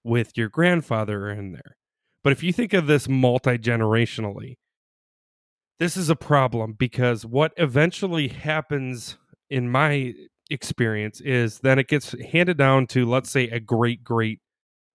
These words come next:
great grandson who didn't know the deceased. So he has the,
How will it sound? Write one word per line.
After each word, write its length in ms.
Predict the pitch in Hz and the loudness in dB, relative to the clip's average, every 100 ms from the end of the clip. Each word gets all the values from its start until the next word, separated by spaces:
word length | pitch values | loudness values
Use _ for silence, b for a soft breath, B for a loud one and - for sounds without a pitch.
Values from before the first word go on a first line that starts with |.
| _ | _
great 400 | 127 131 127 117 - | 4 6 4 0 -4
grandson 840 | 113 113 110 107 - 104 104 101 | 0 0 -2 -4 -4 -4 -4 -6
who 100 | 113 | -8
didn't 360 | 110 170 180 151 | 0 0 2 4
know 440 | 131 127 123 117 - | 6 6 6 2 -2
the 120 | 113 110 | -4 -4
deceased. 600 | 107 - 113 107 - - - - _ _ _ _ _ | -4 -4 -6 -6 -12 -18 -20 -20 _ _ _ _ _
So 240 | - - 123 | -4 2 2
he 220 | 113 127 | 4 0
has 640 | 117 131 131 127 123 107 - | 2 2 2 0 -2 -4 -12
the, 400 | 131 123 120 | -10 -4 -4